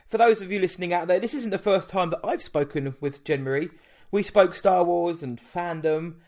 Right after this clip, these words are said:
fashion, the Force, and so much more at the end of last year, twenty eighteen, on my sister podcast, The Back Row. So as mentioned tonight, she's here to talk Galaxy's Edge, having been <laughs> so fortunate to set foot in the park.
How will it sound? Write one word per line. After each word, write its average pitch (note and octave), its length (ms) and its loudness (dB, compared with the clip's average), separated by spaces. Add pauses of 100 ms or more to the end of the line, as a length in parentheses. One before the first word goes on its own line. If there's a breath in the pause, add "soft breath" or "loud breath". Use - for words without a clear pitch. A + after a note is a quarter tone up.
fashion, F#3+ 580 -6
the C3 80 -6
Force, F#3+ 500 -2
and D3 220 -12 (180 soft breath)
so G#3 220 0
much F3+ 220 -4
more D#3+ 220 4
at D3+ 60 -4
the D#3+ 140 4
end D#3+ 160 4
of D3 140 2
last D3+ 340 0
year, A#2+ 160 -6
twenty D3 340 -10
eighteen, C#3 480 -8 (280 soft breath)
on C#3+ 260 -2
my E3 160 2
sister - 320 -12
podcast, C#3 540 -10
The C#3+ 40 -12
Back - 320 -6
Row. D3 260 -10 (260 soft breath)
So A3+ 160 4
as A3 80 4
mentioned A3 340 -4
tonight, E3 400 0 (160)
she's - 220 -12
here G3 200 0
to - 60 -12
talk - 300 -8
Galaxy's F#3 420 -4
Edge, C3+ 200 -4
having D#3+ 200 -10
been D3+ 220 -6
<laughs> - 0 -
so - 320 0
fortunate D#3 560 -6 (300 soft breath)
to D3+ 60 -12
set - 300 -10
foot - 160 -6
in C3 60 -12
the C#3+ 80 -14
park. C3 340 -6